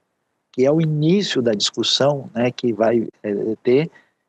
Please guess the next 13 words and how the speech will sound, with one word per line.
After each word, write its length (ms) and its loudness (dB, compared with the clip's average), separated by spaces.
entre 300 0
o 60 0
que 100 2
a 60 2
gente 260 -4
vai 160 0
chamar 420 0
de 200 0
relação 580 0
entre 320 0
Atenas 640 -2
e 80 0
Jerusalém, 640 -2